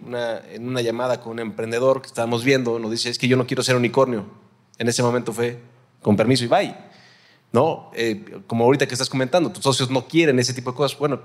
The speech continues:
es, es que eso ya es un, es un tema, ¿no? Porque o una de dos, o hay una desalineación y el día de mañana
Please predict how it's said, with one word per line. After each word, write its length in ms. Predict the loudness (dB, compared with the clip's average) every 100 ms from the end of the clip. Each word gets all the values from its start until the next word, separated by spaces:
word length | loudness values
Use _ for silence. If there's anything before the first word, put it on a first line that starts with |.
| -4
es, 300 | -4 -2 -6
es 80 | -4
que 160 | 0
eso 220 | 2 0
ya 180 | -2 0
es 160 | -2 -6
un, 220 | -12 -12 -12
es 120 | -10
un 100 | -2
tema, 280 | 0 0 -2 -14 -4
¿no? 260 | -2 -2 -10 -20 -20 -20 -20 -12
Porque 460 | -8 -4 -4 -4 -2
o 80 |
una 160 | 2 4
de 40 |
dos, 300 | 4 2 0 -4
o 120 | 2
hay 100 | 4
una 140 | 4
desalineación 580 | 2 0 -4 -2 0 0
y 60 | 0
el 40 |
día 100 | 0
de 40 | 0
mañana 380 | 0 0 -2